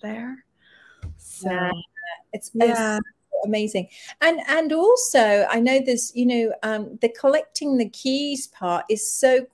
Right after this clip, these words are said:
Speaker 2: cool because, um, like you mentioned, that these keys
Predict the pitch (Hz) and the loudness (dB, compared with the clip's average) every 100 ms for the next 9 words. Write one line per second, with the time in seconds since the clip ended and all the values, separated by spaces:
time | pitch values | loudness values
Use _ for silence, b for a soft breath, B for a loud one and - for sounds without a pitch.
0 | - 269 185 165 - 220 240 226 214 214 | -4 0 0 -2 -6 -6 -2 0 0 -2
1 | - b b _ - 214 208 214 233 240 | -6 b b _ -4 -2 -2 -2 -4 -6
2 | - 240 233 220 220 220 269 381 - 196 | -8 -4 -2 -4 -2 -2 -2 -4 -6 -4
3 | 165 156 175 220 - - 220 - 208 262 | -4 -6 -6 -8 -6 2 2 2 -4 -2
4 | 320 - - 294 285 202 185 | -2 -4 -6 -4 -2 -4 -4